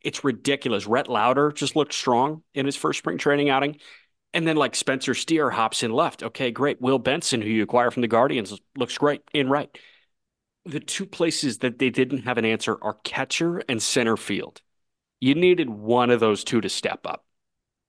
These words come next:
Thank God, 'cause Tyler Stevenson wasn't good. T J Friedl was awesome. Are there worries about how he can replicate? Yeah, for sure. Like, does he put up another four and a half win season? I don't know.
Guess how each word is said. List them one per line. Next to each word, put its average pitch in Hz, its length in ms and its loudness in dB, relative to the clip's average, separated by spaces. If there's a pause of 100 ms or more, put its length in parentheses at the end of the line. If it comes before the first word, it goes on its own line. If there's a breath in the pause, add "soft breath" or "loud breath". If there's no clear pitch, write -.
(120)
Thank 123 180 0
God, 104 280 0
'cause - 160 -8
Tyler 110 300 -2
Stevenson 104 500 -2
wasn't 98 340 -2
good. 101 360 0 (560 loud breath)
T - 300 -4
J 143 180 2
Friedl 135 400 4
was 101 200 2
awesome. 101 500 -2 (1400 soft breath)
Are 127 140 2
there 123 180 4
worries 113 460 4
about 113 220 2
how 110 240 0
he 110 80 2
can 104 160 -4
replicate? 127 600 -2
Yeah, 107 200 0 (160)
for 127 160 0
sure. - 340 -2
Like, 107 240 0 (140)
does 110 160 2
he 110 80 -2
put 113 160 2
up 107 80 2
another 107 240 0
four 113 180 0
and 110 80 2
a 101 40 0
half 104 220 -2
win 104 120 -4
season? 110 340 -4 (100)
I 101 120 0
don't 127 140 0
know. 240 180 -6